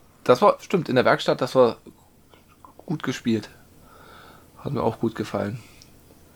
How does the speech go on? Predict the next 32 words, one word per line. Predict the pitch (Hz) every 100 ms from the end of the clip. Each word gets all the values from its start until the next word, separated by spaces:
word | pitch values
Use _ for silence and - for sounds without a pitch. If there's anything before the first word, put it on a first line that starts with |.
| - - - - - -
Und | 120
auf | 110
jeden | 135 135
Fall | - - _ _ _ _ -
tut | 143
der | - 117 - _
Sorg | - - 151 214 -
das | 123
dann | - 107
weiter | 101 180 131
eskalieren | - - 117 117 143 226 _ _ _ -
und | 117
greift | 110 104 131
dann | - 104
an | - 190 - _ _ _ - - _ _ _ _
in | 120 117
dieser, | 120 113 107 90 - - - - _ _ _ _ _ _ _ _ _ - - -
in | 101
dieser | 104 110 98
Stadt, | - - 139 - - _ _ _
so | - 113
typischer | - 156 196 151 139 135 123 -
Kleinstadt, | - 160 180 185 175 -
U | 123
S | 120
A, | - 110 143
das | 127 -
fand | 113
ich | 113
dann | - 107 -
ein | 110
bisschen | 117 107